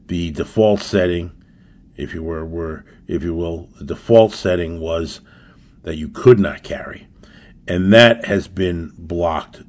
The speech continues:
by the court so that that private property rule is not enforceable. Additionally,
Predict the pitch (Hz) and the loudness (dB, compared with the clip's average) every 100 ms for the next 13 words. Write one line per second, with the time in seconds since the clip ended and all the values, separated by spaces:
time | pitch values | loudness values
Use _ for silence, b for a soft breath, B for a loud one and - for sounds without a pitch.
0 | - 73 80 71 - - 76 78 b b | -14 -6 -6 -6 -12 -12 -12 -12 b b
1 | b b - - 90 87 82 87 82 - | b b -10 -4 -2 -2 -4 -8 -8 -12
2 | - - 107 101 92 - - 110 107 107 | -14 2 6 6 4 -4 2 6 6 4
3 | 98 87 87 87 80 - 87 78 82 82 | 0 0 -2 -2 -6 -4 -6 -6 -8 -6
4 | 85 85 - b b b b _ _ - | -6 -8 -12 b b b b _ _ -20
5 | _ - 82 73 - 80 71 - - - | _ -12 -10 -10 -10 -10 -10 -12 -14 -12
6 | 76 67 - - b b b b b b | -14 -14 -18 -18 b b b b b b
7 | b _ _ B B B B B - 92 | b _ _ B B B B B -8 2
8 | 123 147 123 107 85 - - | 4 4 2 0 -2 -6 -14